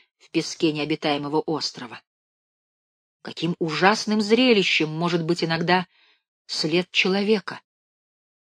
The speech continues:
Я наклонился и стал рассматривать этот след.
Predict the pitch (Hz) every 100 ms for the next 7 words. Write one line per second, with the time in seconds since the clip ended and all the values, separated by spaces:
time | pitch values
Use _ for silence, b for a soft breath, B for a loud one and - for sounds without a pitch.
0 | _ _ _ _ _ 123 156 202 214 214
1 | - 196 190 196 226 - - 226 220 _
2 | _ _ _ _ _ _ _ _ - 185
3 | - 220 220 214 208 - 190 214 - 208
4 | 202 185 175 180 - 151 127 -